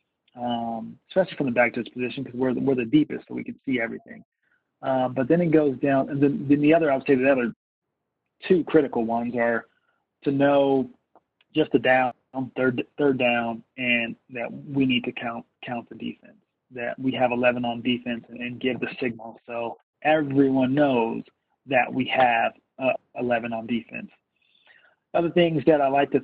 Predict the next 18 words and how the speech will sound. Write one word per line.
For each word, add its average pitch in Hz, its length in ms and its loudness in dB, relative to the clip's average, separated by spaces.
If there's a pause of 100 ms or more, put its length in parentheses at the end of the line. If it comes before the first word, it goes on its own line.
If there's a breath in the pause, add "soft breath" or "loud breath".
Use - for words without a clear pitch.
think 156 180 2
about, 139 320 4
especially 139 320 -4
from 131 180 -6
a, 123 120 -4 (280)
from 131 140 -10
a - 140 -18
pre-snap 127 640 0 (600)
routine 139 580 2
and 120 160 0
ritual, 131 560 2 (100)
is 123 460 0 (1300)
my 131 160 -2
positioning 156 600 0 (920)
and, 131 240 0 (180)
and, 123 320 -4 (480)
you 131 100 -4
know, 120 160 -4